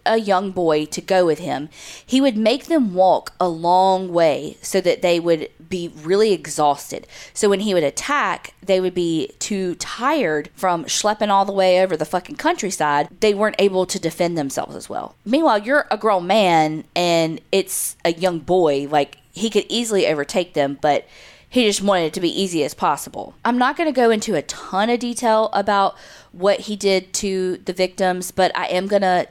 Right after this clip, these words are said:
tell. So if, I mean, this is, again, a pretty big content warning 'cause we are talking about kids. So if you need to skip forward, skip forward. The first thing he would do after he tired them out would be to bind their wrists together.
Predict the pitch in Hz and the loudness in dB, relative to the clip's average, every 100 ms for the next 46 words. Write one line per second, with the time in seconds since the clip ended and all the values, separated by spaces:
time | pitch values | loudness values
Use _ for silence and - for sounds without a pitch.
0 | _ - - 151 165 202 202 - - - | _ -16 -2 2 4 2 -2 -18 -18 -6
1 | - 190 180 175 165 - 185 170 - - | 2 4 6 4 0 2 2 2 -6 -20
2 | _ 214 175 185 208 190 180 165 156 - | _ -4 -2 -2 -4 -6 -2 0 0 -6
3 | 160 196 180 - 165 156 170 156 156 156 | -2 -2 -2 -2 -4 -4 -6 -4 -4 -6
4 | 165 160 - 165 175 165 160 - 175 156 | -8 -4 -2 -2 -6 -6 -6 -4 -2 -2
5 | - - - - - 185 165 165 175 180 | -2 -18 -20 -16 0 2 2 0 -4 -4
6 | 185 - 131 175 160 139 - 151 - 113 | -6 -6 -4 0 0 0 -4 -8 -6 -6
7 | - - - _ _ 226 262 302 - 285 | -6 -12 -16 _ _ -2 0 0 0 0
8 | 277 240 202 170 160 - 214 240 254 208 | 0 0 0 -2 -2 -4 -6 -2 -2 -2
9 | 208 - 190 190 170 147 - 214 160 151 | -6 -4 -2 -2 -2 -4 -2 0 0 -4
10 | - 214 208 208 196 196 185 185 196 180 | -2 -2 0 -2 -2 -2 0 0 0 -2
11 | 165 175 160 - - - - 175 131 127 | 0 0 0 -2 -8 -10 -10 -4 -4 -6
12 | - | -12